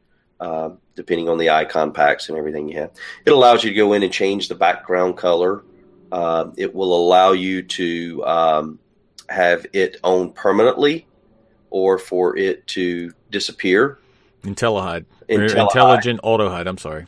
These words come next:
Speaker 1: Yep, intelligent auto hide. But IntelliHide sounds cooler.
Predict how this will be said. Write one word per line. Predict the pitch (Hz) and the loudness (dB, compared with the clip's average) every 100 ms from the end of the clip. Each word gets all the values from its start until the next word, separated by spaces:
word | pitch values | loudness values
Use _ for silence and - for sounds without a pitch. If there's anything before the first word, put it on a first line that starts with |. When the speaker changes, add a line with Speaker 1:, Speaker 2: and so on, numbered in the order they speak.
| - | -6
Speaker 1:
Yep, | 95 - | -2 0
intelligent | 98 90 101 107 113 123 - | -2 0 4 4 2 0 2
auto | 104 95 82 | 4 4 6
hide. | 80 85 - | 4 4 2
But | 92 | 0
IntelliHide | 95 107 190 170 95 90 | 2 4 4 6 4 2
sounds | - 90 87 | 0 -2 -2
cooler. | - 143 123 | -6 -6 -8